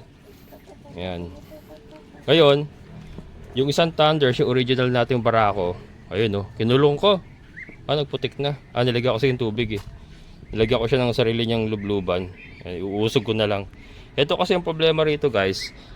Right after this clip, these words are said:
mahina na itong sumampa. Mahina na siya sumampa. Kaya lang dominante kasi siya dito sa, sa flock na to eh.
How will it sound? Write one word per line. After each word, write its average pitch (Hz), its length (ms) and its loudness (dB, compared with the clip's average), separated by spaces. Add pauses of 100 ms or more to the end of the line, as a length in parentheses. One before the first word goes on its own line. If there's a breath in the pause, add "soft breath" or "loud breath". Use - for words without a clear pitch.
(160 loud breath)
mahina 160 480 4
na 160 80 0
itong 156 240 -2
sumampa. 117 680 0 (640)
Mahina 107 260 0
na 117 80 2
siya 110 160 -4
sumampa. 113 560 2 (560 loud breath)
Kaya 139 160 4
lang 156 160 2
dominante 143 560 0
kasi 147 80 -4
siya 143 160 -4
dito 127 240 -4
sa, 127 140 2 (1200)
sa - 160 -2
flock - 320 0
na 123 160 -2
to 139 80 -4
eh. 101 240 -2